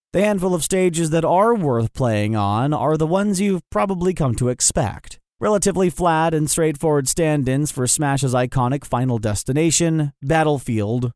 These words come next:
Smashville, and so on. That said, while most of the gimmick levels are a nightmare, there are a few that can be pretty fun given the right circumstances. The showdown at Teeter Totter Gulch level from Rugrats is a personal favorite of mine,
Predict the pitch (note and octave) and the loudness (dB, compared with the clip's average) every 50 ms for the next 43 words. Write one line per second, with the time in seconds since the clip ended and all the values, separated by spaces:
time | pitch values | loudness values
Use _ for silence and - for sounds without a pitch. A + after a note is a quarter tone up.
0 | _ - - - - F#3+ F3+ F3 D#3+ - C#3+ B2 G#2+ F#2+ G#2 A#2 A#2 B2 B2 - | _ -6 -4 -2 0 0 0 0 0 0 0 0 0 0 0 0 0 0 0 0
1 | - F#3 D#3+ C#3+ B2+ A2 F2 - E2 - - G2+ - _ _ _ _ - A#2 A#2+ | 2 2 2 2 2 0 -2 -4 -6 -8 -12 -14 -16 _ _ _ _ -6 -4 -2
2 | B2 A2+ G#2+ - - - - - G#3 F#3+ F3 E3+ E3+ D#3+ D#3 C#3 B2+ B2+ B2+ C3+ | 0 0 0 0 0 0 2 2 4 4 4 2 2 2 2 2 4 4 4 2
3 | D#3 F#3+ G#3+ A3+ A#3 G#3 - - E3+ E3 D#3+ D3 D#3+ D3 C#3+ C3+ C#3 C#3 B2+ A#2+ | 2 2 2 2 2 0 -2 -2 -2 -2 0 0 2 2 0 0 0 0 0 0
4 | A2+ B2 B2 A2+ C3 A#2 A#2 A#2 A2+ G#2 G#2 A2+ C3+ D3 D3 C#3 A#2+ F#2+ A2 A2 | 0 0 0 0 2 2 2 2 2 2 2 2 2 2 2 0 0 -2 -2 -2
5 | G2 F2+ G2 A2 B2 C3 - D3 F3 F#3 - - G3 A#3 B3 B3+ B3+ - G#3+ G#3+ | 0 0 -2 -2 -4 -4 -4 -2 -2 -2 0 0 0 0 0 0 0 0 -2 -2
6 | A3 G3 - G#3+ G#3+ G#3 G#3 G3+ F#3+ F#3+ - - G3 F#3+ F#3+ F#3 E3+ F#3 F#3+ F3 | -2 -2 -2 -2 -2 0 0 0 0 -2 -2 -2 -2 0 0 0 0 -2 -2 -2
7 | - - E3 C#3+ C#3 C#3+ - - G#3+ G3 E3 B2+ G2+ F2 D#2 D#2 G2 F#2 G2+ G#2+ | -2 -2 0 0 0 0 0 0 2 2 2 2 0 -2 -4 -4 -4 -2 -2 -2
8 | A#2 G#2+ G2+ G2 G2 - - F3 D#3+ - - B2+ G#2+ - - A2+ G2+ G2 - - | -2 -2 -2 -2 -2 -2 0 0 0 0 0 -2 -2 -2 -2 -2 -2 -2 -2 -2
9 | F#2+ D2+ - - - - - - - _ _ - B2+ - - F#3 E3+ E3+ D#3 D3 | -4 -4 -4 -6 -4 -6 -6 -6 -8 _ _ -4 0 2 2 4 4 4 4 2
10 | C#3+ D3+ E3 D#3 A#2 - - - E3+ E3 D3+ C#3+ A#2+ - D#3 D3 D3 C#3 B2+ A#2+ | 2 2 2 0 -2 -4 -2 0 0 2 2 0 0 2 2 2 2 2 0 -2
11 | G#2+ A2+ D3+ D#3 E3 E3+ D#3+ - - B2 A#2+ A2+ A2 A#2 B2+ C3 - C3 A2+ A2+ | 0 0 2 2 2 2 0 -2 -2 -2 -2 0 0 -2 -2 -2 -2 -2 -2 0
12 | A#2 C#3 D3 D3+ C#3 A#2+ A#2+ A2+ A2 B2 C3+ - B2+ A2+ G#2 G#2+ G#2+ G#2+ - E3 | 0 2 2 2 0 0 0 0 0 -2 -2 -2 -2 -2 0 -2 -2 -2 -2 -4
13 | D#3 C3 - A#2 G2 F#2 - - G#2+ G2 F#2 F#2+ F2+ F#2 F2 - G2+ F2 F2 G#2+ | -4 -2 -2 -2 -4 -4 -4 -4 -4 -4 -4 -4 -4 -6 -4 -4 -2 -2 0 0
14 | C#3 E3 E3 D3+ | 0 -2 -2 -4